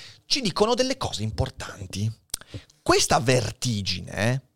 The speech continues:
la vertigine della disperazione, la vertigine dell'angoscia che noi sentiamo come la condizione che ci impedisce di essere liberi, questa vertigine ci disorienta,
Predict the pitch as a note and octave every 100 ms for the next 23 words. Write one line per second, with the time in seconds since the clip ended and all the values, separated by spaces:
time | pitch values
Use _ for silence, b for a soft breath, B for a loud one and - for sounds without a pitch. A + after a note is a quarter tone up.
0 | _ - C#3+ B2+ C3+ - G#3 G#3 F#3 A#2
1 | G#2+ C#3 F#3 D3 A#2 - - - - -
2 | - C4 D#3+ G#2+ A2+ A2 E3 F3 D#3 A2
3 | C#3 C3 F2+ G2+ G2+ F3+ A3+ C#3+ A#2+ A#2
4 | A#2 E3 - B2+ D#3+ E3+ - D3+ D3 C3+
5 | - D3+ C#3 C3+ - G3 B3+ G3 D3 -
6 | E3+ D3+ B2+ D3+ A3 - D3 G#2+ - A#2
7 | A2 G2+ E2+ D#2+ A#2 b - G#3 C#4 C3
8 | - B2 A2 G#2+ - G3 F#3+ D#3 C3 A#2+
9 | A2 A2 -